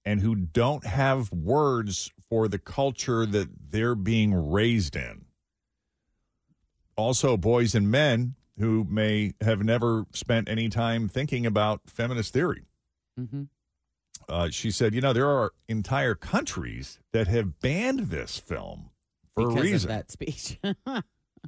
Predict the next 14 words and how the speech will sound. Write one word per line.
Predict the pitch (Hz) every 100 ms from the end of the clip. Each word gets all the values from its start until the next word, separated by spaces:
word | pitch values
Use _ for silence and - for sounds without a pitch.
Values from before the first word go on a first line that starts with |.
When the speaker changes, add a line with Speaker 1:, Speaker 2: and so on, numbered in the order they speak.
| - 65
Speaker 1:
Yeah. | 85 107
Speaker 2:
They | 139
don't | 139
want | 139
their | 143 131
women | 139 139
to | 131
hear | 123 139
it. | 113 - -
Speaker 1:
Among | 101
other | 104 92
things. | - 55 -
Speaker 2:
Yeah. | 123 120 120 123 _ _ _ _ _ _ _ _ _ _ _ _ -
Huh. | 147